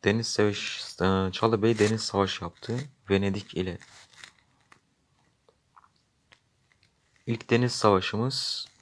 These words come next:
Venedik ile yapıldı arkadaşlar. Çelebi Mehmet döneminde. Bu dönemde çıkan isyanlara gelecek olursak eğer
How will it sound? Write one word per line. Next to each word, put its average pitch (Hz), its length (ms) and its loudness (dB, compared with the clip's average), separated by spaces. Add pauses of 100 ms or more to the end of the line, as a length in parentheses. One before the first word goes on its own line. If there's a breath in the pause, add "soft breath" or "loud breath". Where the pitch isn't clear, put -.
(280)
Venedik 107 520 0
ile 123 420 -2 (260)
yapıldı 95 420 -4
arkadaşlar. - 760 -10 (560)
Çelebi 104 420 0
Mehmet 101 680 -8 (760)
döneminde. 92 480 -4 (1900 soft breath)
Bu 113 80 -10
dönemde 135 360 4
çıkan 127 300 0
isyanlara 117 600 2
gelecek 98 480 0
olursak 92 400 -12
eğer 107 460 -6